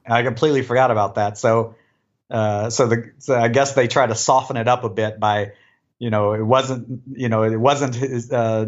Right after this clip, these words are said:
Derek's real father who was killed by the present in the beginning. So it should, uh, he should be able to overcome his, uh, trauma <laughs> because his real dad was Derek. <laughs> I mean, it, that doesn't make any sense why you would,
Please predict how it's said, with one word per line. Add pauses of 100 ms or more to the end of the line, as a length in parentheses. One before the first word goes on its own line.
(120)
Derek's
real
father
who
was
killed
by
the
present
in
the
beginning. (220)
So
it
should,
uh,
he
should
be
able
to
overcome
his,
uh,
trauma (120)
<laughs>
because
his
real
dad
was
Derek.
<laughs>
I
mean,
it, (280)
that
doesn't
make
any
sense
why
you
would,